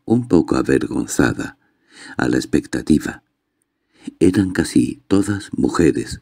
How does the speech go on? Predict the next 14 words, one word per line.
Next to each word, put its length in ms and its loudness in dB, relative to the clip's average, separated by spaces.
esposas 600 0
de 140 4
los 180 -2
mineros 500 2
del 200 2
carbón 520 0
más 180 -4
desarraigados. 1120 -4
Tenían 540 2
expresión 720 0
vigilante, 760 0
caras 480 -2
de 300 2
inframundo. 1080 -2